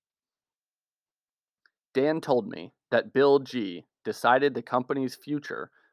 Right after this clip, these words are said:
was on graphical user interface, gooey, like O S two and Macintosh, so the company chose not to bring an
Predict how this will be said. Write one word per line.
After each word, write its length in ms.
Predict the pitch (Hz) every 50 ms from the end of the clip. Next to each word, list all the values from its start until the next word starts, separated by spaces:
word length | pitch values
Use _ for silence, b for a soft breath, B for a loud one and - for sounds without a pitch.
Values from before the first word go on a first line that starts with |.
| _ -
was 140 | 113 107 120
on 140 | 117 110
graphical 640 | 104 101 - 107 110 120 131 - - 147 - - 156 143
user 480 | 123 117 120 131 127 117 123 120 - - -
interface, 720 | 123 127 117 107 - - 71 - 50 - - - - - _ _ _ _ _ _ -
gooey, 400 | 147 160 156 120 95 78 87 - _ _ _ _ _ _ _ _ _ _ -
like 220 | 104 107 107 - -
O 180 | 117 120 131 135
S 220 | 131 127 - - -
two 420 | - - 143 131 101 87 78 - - _ _ _ -
and 140 | 117 107 110
Macintosh, 600 | 139 165 170 - 113 120 - - 90 85 85 - - - _ _ _ _ _ _ _
so 160 | - - 127
the 120 | 117 117 -
company 520 | - - 175 175 165 131 104 98 101 107
chose 340 | - - 131 113 113 101 104
not 440 | 107 104 104 110 127 156 - _ -
to 80 | 143
bring 500 | 127 120 139 147 131 110 98 98 104 113 - _
an 160 | - 117 107